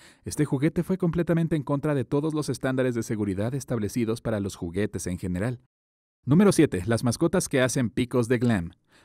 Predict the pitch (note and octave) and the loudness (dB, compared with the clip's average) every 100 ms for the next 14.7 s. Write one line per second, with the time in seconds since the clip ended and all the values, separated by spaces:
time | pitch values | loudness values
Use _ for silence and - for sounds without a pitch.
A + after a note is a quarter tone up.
0 | - C#3+ G3+ C4+ F#3+ C#3 B2+ C#3 D#3 C3+ | -2 2 2 2 0 2 2 2 2 2
1 | A2 B2 C3 B2 A2+ G#2 A2+ B2 G#2+ G#2+ | 4 4 4 2 0 0 0 0 0 2
2 | G#2+ A#2+ A2+ F#2+ A2 A2 G2+ A#2 A2 G#2 | 0 0 0 0 0 2 0 0 0 0
3 | G#2+ A#2+ B2 C3+ G2+ G#2 G#2 - G2 A2 | 0 0 0 0 0 0 -2 -4 -4 -2
4 | C3+ G#2 - A2 - - D#3 F#3 C3 D3+ | -2 -4 -4 -4 -4 0 2 2 2 0
5 | C3+ - A2 G2+ F#2+ G2 A2 G#2+ F#2 G2 | -2 -2 -2 -2 -2 0 0 0 -2 -2
6 | G2+ G#2 F#2+ F#2 F#2+ F#2+ G2+ F2 F2 - | -2 -2 -4 -6 -6 -4 -4 -4 -6 -6
7 | F2 G#2 - A#2 G#2 G2 F#2 F2 D#2+ D2 | -4 -4 -2 -4 -4 -4 -4 -6 -8 -2
8 | G#2 - _ - - - F2+ B2+ C#3 A2+ | -2 -2 _ -20 -12 -6 -2 2 2 2
9 | A#2 C3 - A2 A2+ C#3+ B2+ A#2+ G#2+ A#2+ | 2 2 -2 -2 -2 0 0 0 0 -2
10 | C3+ B2 G#2+ D#3 F3+ E3 D#3+ C#3+ D3+ C#3+ | -2 -4 -2 -2 -2 -4 0 2 2 0
11 | C3 A2+ C3+ C#3+ C3 C3 C#3 D#3+ C3 C3 | 0 2 0 0 0 0 0 0 2 2
12 | C3+ C#3 - G#3+ C#4+ C3+ A2 A2+ A2+ E2+ | 2 -2 0 0 0 -4 -2 0 0 0
13 | F2 A2 G2+ F2+ D#2+ C3 D3+ B2 G#2+ G#2+ | -2 -2 -2 -4 -4 -2 0 0 -2 -2
14 | F#2 F#2 F#2 E2+ F#2 - F2 | -4 -4 -4 -2 -2 0 -2